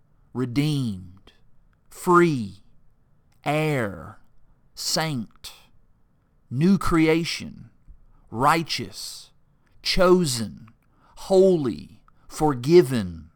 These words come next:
alive, citizen of heaven, beloved.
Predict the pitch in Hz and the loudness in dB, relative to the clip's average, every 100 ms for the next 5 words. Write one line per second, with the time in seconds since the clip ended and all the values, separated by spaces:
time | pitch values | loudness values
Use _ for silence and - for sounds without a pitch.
0 | _ - - 139 135 135 156 170 156 127 | _ -20 -2 2 2 4 6 6 4 0
1 | 208 190 - - - - - 214 202 - | -4 -12 -20 -20 -8 -6 -2 -2 -2 -2
2 | 185 175 165 143 117 135 165 156 170 160 | -2 -2 -2 -4 -4 -4 -4 -2 -2 -2
3 | 151 - _ _ _ _ _ _ _ 113 | -4 -8 _ _ _ _ _ _ _ -8
4 | 131 135 135 123 95 - 120 | -4 -2 -2 -4 -8 -18 -20